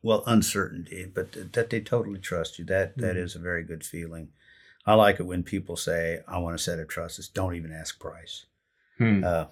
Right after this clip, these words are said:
Speaker 1: that's
Speaker 2: 'Cause they
Speaker 1: kinda,
Speaker 2: know
Speaker 1: that's
Speaker 2: you're not
Speaker 1: kinda
Speaker 2: gonna
Speaker 1: nice. <laughs>
Speaker 2: Wow.
Speaker 1: Not, uh, say, "I'm gonna tack on another hundred dollars."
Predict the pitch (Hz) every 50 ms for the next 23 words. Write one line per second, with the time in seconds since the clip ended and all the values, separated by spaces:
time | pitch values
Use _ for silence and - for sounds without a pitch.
0 | _ _ - - 101 92 - 117 110 110 110 107 107 110 113 113 110 113 110 113
1 | 127 120 113 107 107 110 113 113 107 101 95 - - - - 185 151 - 95 -
2 | - 95 101 104 101 98 92 95 104 101 101 117 117 113 110 107 101 95 90 -
3 | - 110 98 95 95 101 104 98 90 85 - - 101 90 87 - 95 95 90 90
4 | 92 90 90 85 87 90 95 101 92 87 85 82 85 90 92 92 90 90 87 82